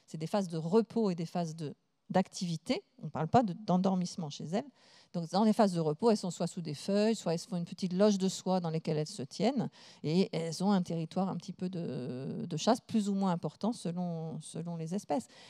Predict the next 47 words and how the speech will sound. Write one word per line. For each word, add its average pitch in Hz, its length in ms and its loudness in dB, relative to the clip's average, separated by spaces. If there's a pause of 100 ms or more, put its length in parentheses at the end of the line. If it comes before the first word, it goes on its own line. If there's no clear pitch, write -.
(100)
Et 175 60 2
dans 175 120 4
la 175 120 6
nature, 170 320 2
bien, 170 140 2
bien 175 160 0
évidemment, 226 300 2
elles 233 80 2
peuvent 175 140 0
être 170 140 -2
dérangées. 233 460 2 (560)
Un, 196 400 2 (120)
un, 208 80 -2
un 214 40 -2
coup 226 160 -6
de - 60 -10
pluie, 220 760 0
du 214 200 -2
vent 214 340 4
qui 208 160 0
les 185 580 2
transporte 196 520 -2
ailleurs, 196 640 2
euh, 165 140 2 (280)
des 180 960 0
pré-, 190 160 -2
des, 165 220 -6
des, 170 180 -2
enfin, 175 180 2
des, 156 440 -4
des 156 120 -8
prédateurs 180 560 -2
ou, 170 360 -6
ou 165 40 -12
d'autres 190 380 -4
animaux 185 340 0
qui 185 140 -10
te - 80 -20
cassent 170 220 -6
les 190 120 0
toiles, 190 520 2
et - 80 -2
cetera. 196 480 -4
Ben 156 160 0
oui, 220 200 0
oui, 165 60 -2
oui. 220 200 0